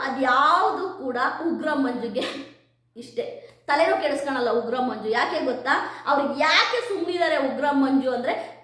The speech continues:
ಚಿಕ್ಕ ಹುಡುಗಿ ನಾವು ತಿರುಗಿಸಿ ಮಾತಾಡಬಾರ್ದು ಅಂತ ಸುಮ್ನೆ ಇದ್ದಾರೆ. ಅದೇ ಉಗ್ರ ಮಂಜು ಅವರು ಮಾತಾಡಕ್ ನಿಂತ್ಕೊಂಡ್ರೆ ನೀನ್ ಅಲ್ಲಿ ನಿಲ್ಲಲ್ಲ. ನೀನ್ ಏನು, "ಏ, ಕೈ ಕೆಳಗಿಳಿಸು, ಕೈ ಕೆಳಗಿಳಿಸು." ಯಾರಿಗೆ ಹೇಳ್ತಿದ್ಯಾ ಭವ್ಯ ಗೌಡ,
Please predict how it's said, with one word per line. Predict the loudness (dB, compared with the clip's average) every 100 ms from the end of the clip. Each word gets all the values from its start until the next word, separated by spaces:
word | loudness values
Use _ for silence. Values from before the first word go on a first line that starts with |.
| -4
ಚಿಕ್ಕ | -4 -2 -2
ಹುಡುಗಿ | 0 0 0 0
ನಾವು | 2 2 0 -4
ತಿರುಗಿಸಿ | -8 -4 0
ಮಾತಾಡಬಾರ್ದು | 2 0 -2 -2 0 0 0
ಅಂತ | -2 -8
ಸುಮ್ನೆ | -8 -8
ಇದ್ದಾರೆ. | -4 -2 -4 -6 -14 -8
ಅದೇ | -4 0
ಉಗ್ರ | 0 -2 -2 0
ಮಂಜು | 2 4 4 4 2
ಅವರು | -2 -2
ಮಾತಾಡಕ್ | 0 -2 -2 -2 -4 -4
ನಿಂತ್ಕೊಂಡ್ರೆ | -8 -8 -8 -4
ನೀನ್ | -2 -2
ಅಲ್ಲಿ | -4 -6
ನಿಲ್ಲಲ್ಲ. | -4 -2 0 -2 -4 -6 -10 -6
ನೀನ್ | -2 -2
ಏನು, | 0 0 0 0 0 2 2
"ಏ, | 2 2 2
ಕೈ | 2 4
ಕೆಳಗಿಳಿಸು, | 2 2 2 0 -2 -4 -6 -10 -20 _ _ _ 0
ಕೈ | 2
ಕೆಳಗಿಳಿಸು." | 4 2 2 2 0 -6 -4
ಯಾರಿಗೆ | -2 2 4 4 4 2
ಹೇಳ್ತಿದ್ಯಾ | 0 0 0 0 0 -2 -8
ಭವ್ಯ | -4 -4 0
ಗೌಡ, | 0 2 2